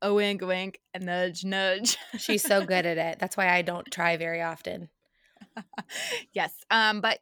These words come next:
Speaker 1: yesterday, as you guys are listening to this real time, was Saint Patrick's Day. And we have a lot of thoughts.
Speaker 2: We
Speaker 1: Because
Speaker 2: do.
Speaker 1: we're both two Irish girls named Colleen who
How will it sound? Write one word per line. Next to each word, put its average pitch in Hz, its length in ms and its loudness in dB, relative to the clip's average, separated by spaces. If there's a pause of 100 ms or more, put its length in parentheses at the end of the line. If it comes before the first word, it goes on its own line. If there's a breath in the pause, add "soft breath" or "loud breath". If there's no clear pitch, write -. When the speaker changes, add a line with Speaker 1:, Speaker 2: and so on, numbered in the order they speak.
(240)
Speaker 1:
yesterday, 175 1000 0 (300)
as 175 220 -6
you 175 120 -6
guys 151 220 -6
are 151 80 -8
listening 160 400 -12
to 175 60 -4
this 185 200 -6
real 220 200 -2
time, 302 340 -8 (440 loud breath)
was 240 580 2 (100)
Saint 339 240 -8
Patrick's - 380 -4
Day. 185 380 0 (1040)
And 208 140 -2
we 220 100 0
have 220 100 -2
a 220 40 -2
lot 196 440 0
of 185 100 -6
thoughts. 180 500 -8 (520)
Speaker 2:
We 185 200 -8
Speaker 1:
Because 285 580 -4
Speaker 2:
do. - 60 -18 (720 soft breath)
Speaker 1:
we're 202 140 -4
both 220 440 -4
two 240 220 -4
Irish 208 400 0
girls 185 300 -2
named 185 240 -6
Colleen 190 460 -4
who 180 500 -6